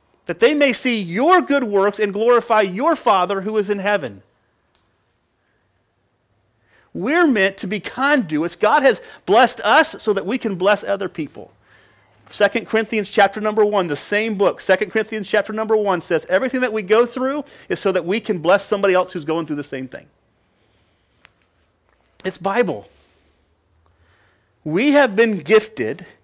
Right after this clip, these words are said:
so that we can be thankful, so that we can then gift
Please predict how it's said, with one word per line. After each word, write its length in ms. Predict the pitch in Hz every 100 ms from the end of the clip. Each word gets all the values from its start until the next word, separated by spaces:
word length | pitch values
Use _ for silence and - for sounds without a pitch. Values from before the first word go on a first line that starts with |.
| _ _
so 160 | - 202
that 140 | 185
we 160 | 165 254
can 220 | - 254
be 120 | 240
thankful, 720 | 226 - 196 156 - 139 151 - - -
so 180 | 220
that 160 | 202 196
we 220 | 208 302
can 320 | 311 285 208
then 320 | 180 240 226 156
gift 300 | 208 214